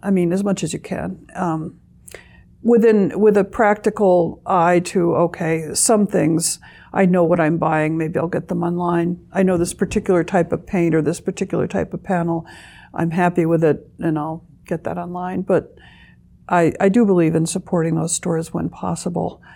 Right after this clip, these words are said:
Um, so I'm an oil painter, and I would say that, uh, oils are the most expensive paints. <laughs> But I'll, I'll give you a few tips if, if you, if you, uh, like to,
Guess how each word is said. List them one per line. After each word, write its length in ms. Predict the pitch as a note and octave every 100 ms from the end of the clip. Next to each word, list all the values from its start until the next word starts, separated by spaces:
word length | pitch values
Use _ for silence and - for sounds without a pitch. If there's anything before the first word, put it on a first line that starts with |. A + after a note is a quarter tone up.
| - - - -
Um, 400 | F3+ E3 E3 F3+ - _ _ _ - - - - -
so 480 | - C#4 C#4+ C4 - -
I'm 160 | A#3 C4+
an 80 | C4
oil 240 | G3+ F3
painter, 540 | F3 G3 C#3+ F3 F#3+ C4
and 200 | G3 G3
I 80 |
would 200 | F#3+ G#3
say 380 | - - E3+ E3+
that, 360 | F3+ F3 F3 G3
uh, 140 | F3 -
oils 420 | G3 F3+ F#3+ F#3+
are 240 | F3 F3
the 200 | E3+ F#3+
most 380 | F#3+ D#3+ F3 -
expensive 640 | F#3 - E3 D#3+ E3+ F3 - _ - _ _
paints. 640 | - - D#3+ C#4+ - - -
<laughs> 40 | - - G4+ - - - - - - -
But 140 | F3+ D#3+
I'll, 360 | E3+ E3 E3+ -
I'll 220 | F3 F3
give 260 | F3 A3 G#3
you 120 | F3
a 60 |
few 220 | F3 G3 E3+
tips 420 | - F#3 E3+ -
if, 300 | D3+ - -
if 240 | F3+ E3+
you, 380 | F#3+ F#3+ E3 - -
if 300 | F3 F3 F#3
you, 300 | F#3 E3+ D#3+
uh, 260 | D#3 E3+ -
like 340 | F#3+ E3+ E3 -
to, 160 | D#3+